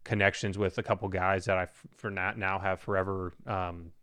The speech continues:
referrals to, to point people. If someone wants to ask me about my character or my, uh, the, my work ethic in a position where is labor, um,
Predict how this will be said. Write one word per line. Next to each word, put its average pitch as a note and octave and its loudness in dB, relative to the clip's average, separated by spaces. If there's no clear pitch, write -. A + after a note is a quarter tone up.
referrals A2 0
to, F#2+ -6
to G#2+ -4
point G#2 -2
people. G#2 -2
If - -10
someone G#2+ -2
wants G#2 -2
to G#2 0
ask G2 0
me G2+ -6
about G2 0
my F#2+ -6
character A2 -4
or F#2+ -2
my, F#2+ -2
uh, F#2 -2
the, F2 -8
my G2 -2
work G2 -2
ethic B2+ -4
in G2+ -2
a F#2+ -2
position G#2+ 0
where F#2 0
is F2+ -4
labor, G#2+ 2
um, F2+ -2